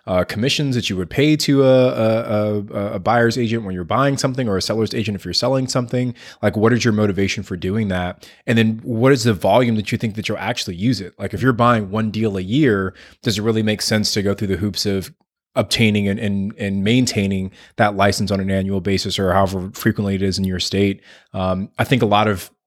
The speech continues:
rookies maybe make the wrong assumption that they need a license to be real estate investors when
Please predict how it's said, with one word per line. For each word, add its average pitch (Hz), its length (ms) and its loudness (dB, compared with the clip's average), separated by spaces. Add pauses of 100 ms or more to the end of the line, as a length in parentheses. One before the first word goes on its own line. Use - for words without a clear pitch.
(140)
rookies 107 600 0
maybe 98 500 0 (1000)
make 110 240 0
the 117 100 2
wrong 104 280 -2
assumption 107 400 -2
that 101 100 -2
they 101 100 0
need 98 260 0
a 113 60 4
license 127 540 -2
to 98 240 0
be 101 140 0
real 98 200 0
estate 123 220 0
investors 131 480 -4
when 92 340 -2